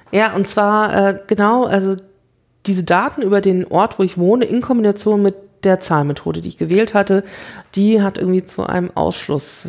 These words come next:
äh, davon geführt. Ähm,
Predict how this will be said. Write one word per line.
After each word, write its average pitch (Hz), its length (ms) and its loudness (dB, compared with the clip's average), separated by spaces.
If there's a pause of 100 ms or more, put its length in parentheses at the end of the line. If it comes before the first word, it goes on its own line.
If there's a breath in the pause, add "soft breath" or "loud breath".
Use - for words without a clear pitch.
äh, 147 220 -2
davon 160 420 -4
geführt. 151 480 -6 (440 loud breath)
Ähm, 190 640 2